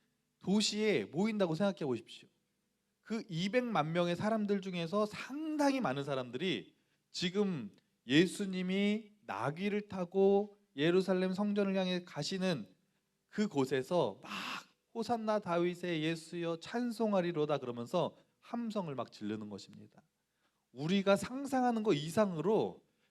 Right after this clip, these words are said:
굉장히 열렬한 환호성과 함성과 기쁨의 축제 같은 분위기가 조성이 되었다고 하는 것이죠. 그런데 여러분, 제가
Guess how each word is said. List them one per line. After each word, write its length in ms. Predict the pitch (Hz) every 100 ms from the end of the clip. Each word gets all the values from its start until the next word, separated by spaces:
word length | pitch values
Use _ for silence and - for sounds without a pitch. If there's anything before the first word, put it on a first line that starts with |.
| _ -
굉장히 840 | - 165 233 277 277 269 254 226
열렬한 640 | 135 147 147 147 147 156 160
환호성과 880 | - 226 226 220 208 185 160 151 151
함성과 1000 | 151 214 220 208 185 151 139 156 143 98 - _ _ _ -
기쁨의 440 | 180 - 202 185
축제 480 | 180 - _ - 277
같은 340 | 226 220 196
분위기가 600 | 156 127 120 104 113 185 - _ _
조성이 400 | - 117 117 113
되었다고 440 | 120 113 117 107
하는 160 | 113 120
것이죠. 420 | 104 - - - _ _ _ _ _ _ _
그런데 240 | 123 127
여러분, 440 | 107 107 104 104 87 _ _ _ _ _ _ _ _
제가 680 | - 139 127 117 120 98